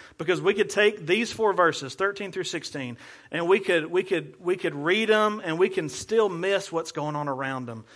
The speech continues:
The sermon begins with the Beatitudes, um, but it doesn't jump to salt and light.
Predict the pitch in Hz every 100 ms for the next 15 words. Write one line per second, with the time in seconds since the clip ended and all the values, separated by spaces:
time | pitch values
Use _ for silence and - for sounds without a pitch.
0 | - - 151 190 196 185 165 160 190 165
1 | 170 160 147 160 170 156 147 131 120 -
2 | - - _ _ _ - 156 143 135 135
3 | 185 185 160 202 208 226 156 208 208 175
4 | 165 180 170 165 143 143 127